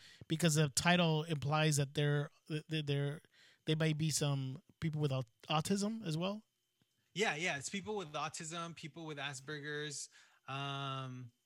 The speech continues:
Speaker 2: uh, what else?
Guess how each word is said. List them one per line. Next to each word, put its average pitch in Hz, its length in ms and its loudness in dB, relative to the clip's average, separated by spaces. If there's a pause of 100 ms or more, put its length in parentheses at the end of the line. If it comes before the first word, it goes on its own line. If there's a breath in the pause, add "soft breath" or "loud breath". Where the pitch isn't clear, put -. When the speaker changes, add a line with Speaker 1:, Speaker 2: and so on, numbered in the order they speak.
(640)
Speaker 2:
uh, 127 1040 -4 (480)
what 131 160 -8
else? 107 500 -10